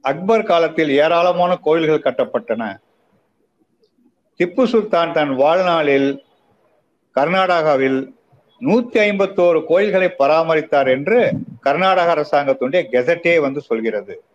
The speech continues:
இப்படி பல மன்னர்கள் இந்து கோயில்களை பாதுகாத்தார்கள், புதிய கோயில்களை கட்டி கொடுத்தார்கள், இந்து கோயில்களை பராமரித்தார்கள் என்பதற்கான வரலாற்று உதாரணம் உண்டு.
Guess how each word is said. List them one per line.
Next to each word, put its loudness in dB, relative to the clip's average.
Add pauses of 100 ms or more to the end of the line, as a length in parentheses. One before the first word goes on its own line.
(1700)
இப்படி -2
பல 0
மன்னர்கள் 0 (1120)
இந்து -2
கோயில்களை 2
பாதுகாத்தார்கள், 0
புதிய 0
கோயில்களை 0
கட்டி -4
கொடுத்தார்கள், 0 (200)
இந்து -2
கோயில்களை 0
பராமரித்தார்கள் 0
என்பதற்கான -2 (220)
வரலாற்று 0
உதாரணம் -2
உண்டு. -16